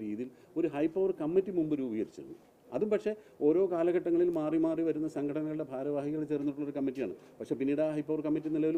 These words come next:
വന്നില്ല, അതിപ്പോൾ ഇല്ല, നിലവിലില്ല. അപ്പോൾ അതിനെ വെച്ചിട്ട് ആരെങ്കിലും എന്തെങ്കിലും പറഞ്ഞതാണോ എന്ന് എനിക്കറിയില്ല.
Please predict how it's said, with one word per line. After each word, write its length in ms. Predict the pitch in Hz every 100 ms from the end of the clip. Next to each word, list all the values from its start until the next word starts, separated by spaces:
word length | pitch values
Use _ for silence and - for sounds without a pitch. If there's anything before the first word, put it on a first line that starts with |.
| 160
വന്നില്ല, 320 | 165 151 147
അതിപ്പോൾ 320 | 139 151 - 156
ഇല്ല, 180 | 156 139 120
നിലവിലില്ല. 440 | 135 147 135 120 - - - - -
അപ്പോൾ 200 | 147 170 - 113
അതിനെ 240 | 151 226 240 202
വെച്ചിട്ട് 240 | 185 185 180
ആരെങ്കിലും 260 | 175 175 170
എന്തെങ്കിലും 240 | 170 170 151
പറഞ്ഞതാണോ 540 | 147 156 151 151 160
എന്ന് 140 | - 165
എനിക്കറിയില്ല. 420 | 147 131 107 101